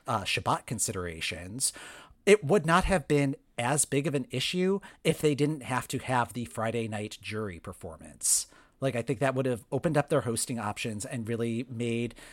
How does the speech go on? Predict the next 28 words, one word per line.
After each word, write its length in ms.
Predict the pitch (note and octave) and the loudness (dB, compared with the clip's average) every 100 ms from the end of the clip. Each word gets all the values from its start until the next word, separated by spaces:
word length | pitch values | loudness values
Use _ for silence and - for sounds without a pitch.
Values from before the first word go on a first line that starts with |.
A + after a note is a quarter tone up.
| - | -6
organizing 760 | - D3 F3 E3+ E3 F3+ F3 F3 - | 2 2 4 2 2 2 0 -2 0
a 140 | B2+ | 2
little 720 | A#2+ B2 B2 A#2 C3 F3 E3 | 2 -4 -10 -4 -2 0 -2
less 380 | D#3+ F3 F3+ - | -2 0 0 0
complicated 840 | - - E3 - - G3 F#3+ G3 | -2 -2 -2 -4 -2 0 0 0
in 140 | G3 F#3+ | -2 0
some 260 | - F#3 F#3 | -2 -2 -4
areas. 680 | F3 G3 G#3 G#3+ A3 - - | -4 0 0 0 -2 -2 -2
And 360 | D3+ D3 C#3+ C#3+ - | 0 2 0 -2 0
if 160 | E3+ - | 0 4
they 140 | E3 | 4
had 100 | D3+ | 4
had 280 | C#3+ E3+ D#3 | 2 0 2
the 120 | B2+ | 2
option 520 | B2 D3 - G#2 F#2+ | 2 2 0 -4 -6
to 400 | - A#2+ G#2+ G2 - - - - | -6 -4 -4 -6 -8 -18 -20 -10
not 340 | G#2+ A#2 C3+ | -4 -2 -2
have 600 | - E3 A2+ B2 C3 C#3+ | -8 -10 -2 0 -2 -2
the 100 | D#3 | -2
jury 400 | - D3+ D#3+ E3 | -2 0 0 -2
performance 680 | - E3 F3 E3+ E3 E3 - | -4 -4 -2 -2 -2 -4 -2
or 160 | A#2+ | -2
have 220 | A#2 A#2 | -2 -2
some 160 | - G#2 | -2 -4
flexibility 720 | - A#2 - G#2+ A2+ A2+ A#2 | -8 -6 -4 -4 -6 -4 -4
in 80 | G2+ | -4
the 60 | E2+ | -4
schedule, 840 | - - B2+ F3+ F3 F3 F#3+ | -4 -2 -4 -4 -2 0 -2